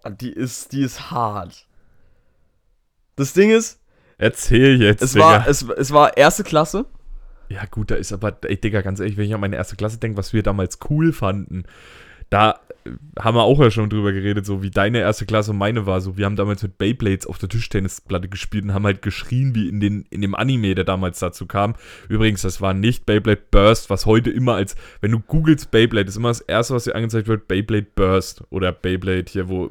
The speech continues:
Speaker 2: Blue Pegasus damals neu war. Digga, das war nicht der er-, das waren nicht die ersten drei Staffeln. Die ersten drei Staffeln waren mit Tyson, Max,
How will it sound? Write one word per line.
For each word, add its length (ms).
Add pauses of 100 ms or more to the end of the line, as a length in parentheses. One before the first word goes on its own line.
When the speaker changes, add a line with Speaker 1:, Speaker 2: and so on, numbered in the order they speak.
(100)
Speaker 2:
Blue 160
Pegasus 600
damals 360
neu 280
war. 200 (460)
Digga, 160
das 160
war 80
nicht 160
der 160
er-, 180
das 240
waren 120
nicht 120
die 80
ersten 240
drei 160
Staffeln. 380
Die 80
ersten 260
drei 180
Staffeln 380
waren 140
mit 140
Tyson, 520
Max, 400